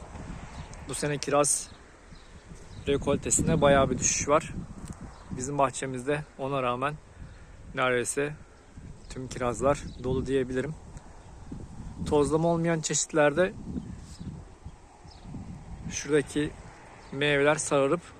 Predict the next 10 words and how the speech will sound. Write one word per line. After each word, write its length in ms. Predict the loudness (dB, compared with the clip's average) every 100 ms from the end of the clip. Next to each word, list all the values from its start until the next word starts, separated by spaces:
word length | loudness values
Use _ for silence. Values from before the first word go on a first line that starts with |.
| -20 -20 -20 -20 -20 -20 -20 -20 -20 -18 0
tam 200 | 0 0 -8 -4
ufakken 500 | 0 0 2 2 2 -4 -4
dökülüyordu. 580 | -2 0 2 2 4 0 -2 -12 -8
Ha, 160 | -6 -4
bizde 220 | 4 10
herhangi 360 | 10 10 6 4
bir 220 | 2 0 -10 -14 -14 -12 -10 -10 -12 -12 -8 -4 -2 -2 -4 0
durum 220 | 2 4
yok 200 | 2 2
şimdilik. 600 | 0 0 0 0 0 -4